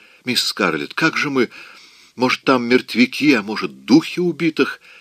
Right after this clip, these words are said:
«Я из тебя самой вышибу дух, если ты тотчас же не вылезешь из повозки», сказала Скарлетт, отнюдь не расположенная к пререканиям,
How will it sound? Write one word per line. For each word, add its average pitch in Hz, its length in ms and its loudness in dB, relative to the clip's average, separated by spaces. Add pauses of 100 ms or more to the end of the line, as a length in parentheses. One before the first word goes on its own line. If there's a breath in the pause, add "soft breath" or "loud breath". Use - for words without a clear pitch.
(300 soft breath)
«Я 101 180 -2
из 107 200 -4
тебя 104 260 -4
самой 101 440 -6
вышибу - 520 -4
дух, 98 340 2
если 87 320 -4
ты 95 120 -8
тотчас - 640 0
же - 280 0 (260 loud breath)
не 104 180 -2
вылезешь 156 540 4
из - 140 -4
повозки», 113 580 -2 (220 loud breath)
сказала 73 460 -6
Скарлетт, 151 640 0 (340 loud breath)
отнюдь 127 480 0
не 151 80 0
расположенная 120 800 0
к - 120 -20
пререканиям, 82 880 -4